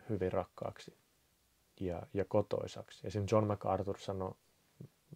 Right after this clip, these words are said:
ihan viime aikoina, viimeisen viiden vuoden aikana muistaakseni, että toinen korintolaiskirje on ollut hänelle näinä aikoina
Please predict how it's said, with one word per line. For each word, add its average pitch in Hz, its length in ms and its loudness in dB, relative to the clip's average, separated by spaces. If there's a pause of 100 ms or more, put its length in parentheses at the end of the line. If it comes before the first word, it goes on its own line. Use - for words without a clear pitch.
(840)
ihan 107 220 0
viime 101 240 2
aikoina, 95 500 -2 (200)
viimeisen 95 360 -2
viiden 92 220 2
vuoden 101 240 0
aikana 98 260 -4
muistaakseni, 95 600 -6
että 98 240 -6 (680)
toinen 101 280 8
korintolaiskirje 98 840 4
on 95 160 -2
ollut 95 200 0
hänelle 92 400 0 (640)
näinä 98 240 4
aikoina 92 540 0